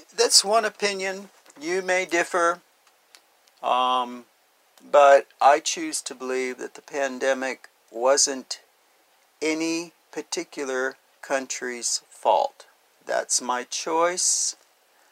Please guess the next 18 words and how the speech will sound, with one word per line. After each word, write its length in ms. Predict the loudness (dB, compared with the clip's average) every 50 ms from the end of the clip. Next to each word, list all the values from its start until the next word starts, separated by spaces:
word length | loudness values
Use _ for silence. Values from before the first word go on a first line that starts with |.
| _ _ _ _ _ _ _ -10
You 160 | -6 -6 -4
may 200 | -2 -2 -4 -4
feel 280 | -4 -6 -4 -2 -2 -2
differently, 760 | -4 -6 -8 -8 -8 -8 -10 -10 -8 -8 -8 -6 -8 -8 -12 -16 _ _ _ _ _ _ -12
and 380 | -8 -4 -4 -4 -4 -6 -10 -16 _ _ _ _ _ _ -4
that 260 | 0 0 0 0 -2
is 340 | -6 -8 -6 -4 -4 -6 -6
your 500 | -4 -2 0 2 4 4 2 2 0 -4 _ _ -10
prerogative. 880 | -2 2 6 8 8 8 8 6 0 -10 -10 -8 -6 -4 -4 -4 -6 _ _ _ _ _ -20 -20 -20 -4 4 10
But 120 | 12 12
anyway, 400 | 12 12 10 6 6 6 6 4 2 _ _ _ _ -6
think 260 | -2 -2 -2 0 0
about 340 | 2 6 8 10 10 10 8
it. 180 | 6 2 0 -6 -14 -14 -14 -16 _ _ -20 -20 -20 -20 -20 -20 _ _ _
Form 480 | -8 -2 2 4 6 6 6 4 2 -10 -12
your 340 | -12 -8 -4 -2 -2 0 2
own 280 | 4 2 2 2 -4 -6
conclusion. 880 | -12 -14 -14 -14 -10 -8 -6 -6 -4 -4 -6 -6 -6 -6 -8 -10 -14